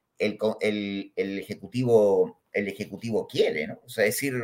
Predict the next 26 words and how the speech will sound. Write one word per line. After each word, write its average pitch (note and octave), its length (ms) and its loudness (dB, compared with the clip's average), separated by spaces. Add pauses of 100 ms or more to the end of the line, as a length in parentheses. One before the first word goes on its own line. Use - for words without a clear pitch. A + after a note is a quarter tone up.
(840)
eh, F2+ 720 0
eso A#2+ 240 0
no B2 120 4
tiene B2 320 2
sentido. B2 340 0
Ahora, - 320 8 (220)
claro C#3+ 240 10
está D#3+ 540 6 (340)
que A2+ 520 6 (380)
el A#2 220 4
presidente B2 520 4
del C#3+ 80 4
Consejo C3 240 4
de C#3+ 60 2
Ministros C#3 240 0
puede C#3 200 6
interpretar C3+ 520 4
como, G#2+ 280 0
como, G2+ 380 0
como G#2 300 0
finalmente B2 800 2 (460)
se - 220 0
la B2+ 120 8
han E3 80 2
dado, D#3+ 560 8 (260)
pero G#2 640 6